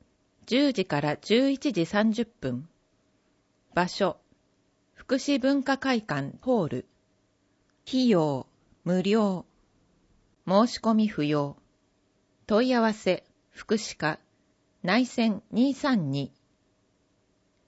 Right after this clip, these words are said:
葉山町議会第一回定例会と議場コンサート。第一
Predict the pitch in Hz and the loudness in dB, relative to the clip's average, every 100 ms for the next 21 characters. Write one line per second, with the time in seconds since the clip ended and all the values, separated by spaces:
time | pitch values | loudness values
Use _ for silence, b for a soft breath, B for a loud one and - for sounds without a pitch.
0 | _ _ _ _ _ - 208 277 277 269 | _ _ _ _ _ -2 2 4 4 4
1 | 247 240 254 226 240 196 160 151 - - | 4 4 0 0 -2 0 0 -2 -4 0
2 | 262 254 - 175 - - 254 190 - 220 | 2 2 -2 -6 -8 -2 0 0 0 2
3 | 247 262 247 165 156 147 143 147 b b | 4 2 2 0 -4 0 -2 -2 b b
4 | b _ 175 185 285 277 269 285 269 - | b _ -2 2 4 2 2 0 0 -2
5 | 147 143 - - - _ _ _ _ _ | -4 -4 -6 -8 -8 _ _ _ _ _
6 | _ _ _ _ _ _ _ 226 277 208 | _ _ _ _ _ _ _ 0 2 0
7 | - 165 | -4 -10